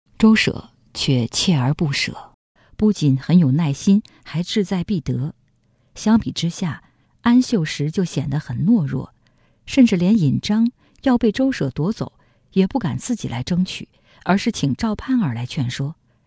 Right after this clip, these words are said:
这样一比较，引章选择周舍，顺理成章。但是和赵盼儿相比，宋引章还是太过稚嫩，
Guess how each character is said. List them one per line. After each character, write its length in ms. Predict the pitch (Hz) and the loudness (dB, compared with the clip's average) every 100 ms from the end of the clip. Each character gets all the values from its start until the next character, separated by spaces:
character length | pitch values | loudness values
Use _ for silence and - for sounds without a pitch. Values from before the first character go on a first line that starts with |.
| _ _ - | _ _ -6
这 120 | 311 | 0
样 140 | 233 | 2
一 120 | 147 143 | 0 0
比 120 | 131 | -4
较， 320 | - 135 131 _ _ - | -2 -4 -4 _ _ 0
引 180 | 151 | 2
章 180 | 147 202 | 4 2
选 220 | 202 151 | 4 2
择 160 | 139 156 | 2 0
周 180 | 185 180 | 0 -2
舍， 260 | - - _ _ _ _ | -2 -8 _ _ _ _
顺 240 | - 180 147 | -4 2 2
理 120 | 123 | 0
成 220 | - 120 | -2 -4
章。 260 | 131 127 - _ _ _ _ _ _ _ _ _ - | -4 -8 -10 _ _ _ _ _ _ _ _ _ 2
但 180 | 175 | 4
是 140 | 175 180 | 4 2
和 140 | 170 | 0
赵 200 | 165 196 | -2 -4
盼 260 | - 214 190 | -4 -2 2
儿 120 | 135 | 0
相 260 | - 156 151 | 2 0 0
比， 160 | - _ _ _ _ _ | -4 _ _ _ _ _
宋 220 | - 190 | 2 4
引 160 | 151 135 | 4 2
章 240 | 165 160 | 0 -2
还 160 | 175 139 | -2 -4
是 140 | 165 | -4
太 220 | 160 196 | -6 -6
过 180 | 151 165 | -4 -4
稚 260 | 151 220 127 | -2 -2 -2
嫩， 200 | 127 | -2